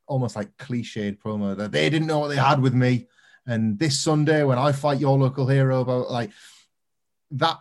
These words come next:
kind of stuff is played out, but there are always caveats. And the caveat with the Iconics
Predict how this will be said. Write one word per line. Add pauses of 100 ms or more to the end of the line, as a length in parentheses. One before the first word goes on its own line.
(100)
kind
of
stuff
is
played
out, (1400)
but
there
are
always
caveats. (160)
And
the
caveat
with
the
Iconics